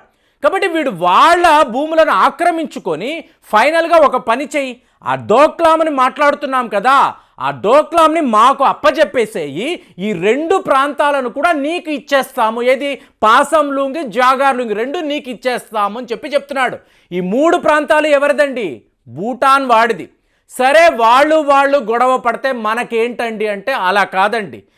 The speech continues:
ఈ డోక్లాం జంక్షన్ అనేది మనకు strategically very, very important. అంటే మనము హైట్లో ఉంటామండి, యుద్ధములో ఎవరు హై ఆల్టిట్యూడ్లో ఉంటారో వాళ్ళే గెలుస్తారు.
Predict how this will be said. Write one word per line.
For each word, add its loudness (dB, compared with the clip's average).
ఈ -8
డోక్లాం 2
జంక్షన్ -4
అనేది -6
మనకు -4
strategically -2
very, 4
very 2
important. 0
అంటే -2
మనము -2
హైట్లో 2
ఉంటామండి, -2
యుద్ధములో 2
ఎవరు 2
హై 0
ఆల్టిట్యూడ్లో -2
ఉంటారో 2
వాళ్ళే 4
గెలుస్తారు. 0